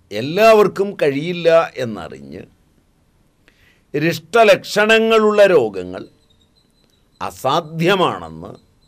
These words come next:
സാമാന്യേന പറയുന്നു. മറ്റു ചിലരാവട്ടെ പറയുന്നത് ആയുസ് പൂർവനിശ്ചിതമാണെന്നാണ്.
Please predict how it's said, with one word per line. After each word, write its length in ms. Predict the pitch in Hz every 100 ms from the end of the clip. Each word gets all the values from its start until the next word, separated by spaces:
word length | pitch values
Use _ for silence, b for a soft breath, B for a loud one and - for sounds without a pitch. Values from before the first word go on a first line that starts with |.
| _ _ _ - -
സാമാന്യേന 1040 | 107 107 120 156 165 170 175 131 90 90 110 _ _ 73
പറയുന്നു. 340 | 65 60 50 _ _ _ _ _ _ _ _ _ _ _ _ _ _ _ _ _ _ _ _ _ -
മറ്റു 300 | 98 98 160
ചിലരാവട്ടെ 680 | 165 180 165 127 117 -
പറയുന്നത് 720 | 113 80 69 95 104 69 64 - _ _ _ _ _ _ _ _ _ _ _ _ _ 80
ആയുസ് 480 | 90 117 127 -
പൂർവനിശ്ചിതമാണെന്നാണ്. 1500 | 120 - 113 135 147 147 120 - 139 120 101 69 58 52 50